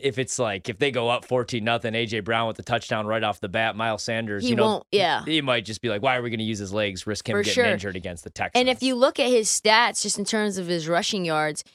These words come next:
Speaker 2: it's been kind of all over the board and sort of inversely correlated with what he's been doing as a passer, right? In the, in the games where he has, like, thirty-something attempts,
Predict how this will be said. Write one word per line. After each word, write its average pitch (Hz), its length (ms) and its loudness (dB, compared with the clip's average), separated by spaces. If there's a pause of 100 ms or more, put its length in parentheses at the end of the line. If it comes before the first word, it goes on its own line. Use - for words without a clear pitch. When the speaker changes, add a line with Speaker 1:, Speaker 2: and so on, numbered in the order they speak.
Speaker 2:
it's 185 200 -2
been 240 260 2
kind 208 320 2
of 170 100 0
all 185 380 4
over 180 260 2
the 160 80 -2
board 175 380 2
and 160 120 -4
sort 170 280 0
of 165 140 -2
inversely 170 640 -2
correlated 165 600 0
with 156 240 -4
what 156 200 -2
he's 156 220 -6
been 151 200 -6
doing 156 360 -6 (220)
as 185 220 4
a 156 60 -2
passer, 170 580 2
right? 165 300 2 (180)
In 202 140 0
the, 190 180 0
in 208 140 -2
the 190 80 0
games 190 420 0
where 185 100 0
he 180 180 2
has, 175 260 4
like, 156 240 -2 (180)
thirty-something 196 800 0
attempts, 185 420 0